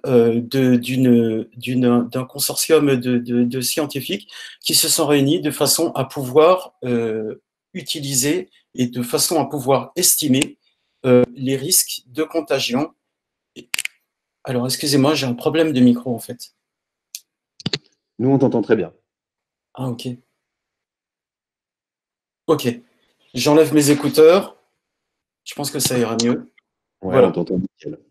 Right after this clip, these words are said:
Speaker 1: Ah, ok, très bien. Alors, je continue. Donc, euh, ce, ce petit tour d'horizon, euh, très rapide, en fait, pour montrer, en fait, qu'il y a de, de, de différentes, euh, différentes, euh, comment dire, que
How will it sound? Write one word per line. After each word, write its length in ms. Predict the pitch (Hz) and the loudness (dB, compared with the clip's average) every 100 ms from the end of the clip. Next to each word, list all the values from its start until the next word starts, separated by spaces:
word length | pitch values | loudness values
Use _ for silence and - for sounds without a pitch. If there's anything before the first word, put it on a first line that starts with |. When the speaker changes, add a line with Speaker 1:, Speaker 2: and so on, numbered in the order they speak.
| _ _ _ _ | _ _ _ _
Speaker 1:
Ah, 240 | 156 156 | 0 2
ok, 260 | 156 151 120 | 0 0 -2
très 160 | - 165 | 0 0
bien. 140 | 120 - - _ _ _ _ _ _ _ _ | 0 -2 -12 _ _ _ _ _ _ _ _
Alors, 240 | - 139 135 | 0 2 4
je 100 | 160 | 2
continue. 540 | 190 180 151 123 120 - _ | 2 0 2 0 -2 -12 _
Donc, 440 | 135 160 156 - - _ _ 117 139 | 2 4 4 -2 -12 _ _ -20 -2
euh, 360 | 156 139 131 | 4 4 4
ce, 220 | 120 - - | 2 -2 -2
ce 180 | - | -4
petit 340 | 151 202 208 208 | -2 -4 -6 0
tour 160 | 202 | 0
d'horizon, 540 | 170 165 160 147 180 190 | 2 0 0 0 2 2
euh, 100 | 131 | 2
très 220 | - 190 | 0 0
rapide, 360 | 151 139 196 170 | 0 -2 -4 -4
en 80 | |
fait, 280 | 135 175 180 | -4 -4 -4
pour 140 | 165 147 | -2 0
montrer, 320 | 147 147 185 | 0 -2 -6
en 100 | 147 | -6
fait, 240 | 143 175 - | -6 -10 -10
qu'il 140 | 147 | -6
y 80 | 135 | -2
a 80 | 127 | -2
de, 160 | 123 | -2
de, 240 | 120 - 127 | -6 -6 -6
de 220 | 123 123 | -2 -2
différentes, 640 | 117 - - 165 160 151 | -2 -8 -4 -2 -2 -2
euh, 160 | 135 123 | -2 0
différentes, 680 | 117 - - 160 151 143 - | -2 -10 -6 -2 -2 -4 -4
euh, 420 | 123 117 110 110 | -4 -4 -6 -8
comment 240 | - 135 127 | -8 -6 -4
dire, 200 | 123 | -6
que 100 | - | -6